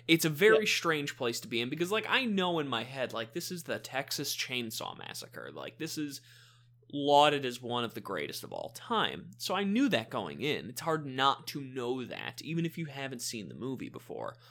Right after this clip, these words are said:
Speaker 1: But I didn't know what the movie was as a whole. I just really didn't. And it thoroughly surprised me and made me go, "Huh, th-, maybe there's aspects of horror movies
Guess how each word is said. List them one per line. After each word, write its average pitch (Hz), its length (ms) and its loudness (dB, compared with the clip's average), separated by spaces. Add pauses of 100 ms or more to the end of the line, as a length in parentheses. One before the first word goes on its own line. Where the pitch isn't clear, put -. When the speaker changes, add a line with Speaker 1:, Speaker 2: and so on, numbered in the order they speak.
(560)
Speaker 1:
But 156 120 8
I 180 60 12
didn't 240 160 8
know 196 120 8
what 123 340 4
the 117 80 -2
movie 104 420 -4
was 95 380 0
as - 140 -10
a - 60 -12
whole. - 280 -6
I 104 100 -4
just 165 160 -4
really 110 200 0
didn't. - 460 -6 (600)
And 113 560 2 (400)
it 123 320 -2 (200)
thoroughly 156 600 -2
surprised - 920 -6
me 64 300 -12 (160)
and 95 420 -8 (240)
made 127 320 -2
me 120 100 -4
go, 117 220 -2
"Huh, - 380 -2 (840)
th-, 135 180 -4 (280)
maybe 190 440 0
there's 160 540 2 (120)
aspects 120 720 -2
of 113 160 -6
horror 113 340 -2
movies - 640 -12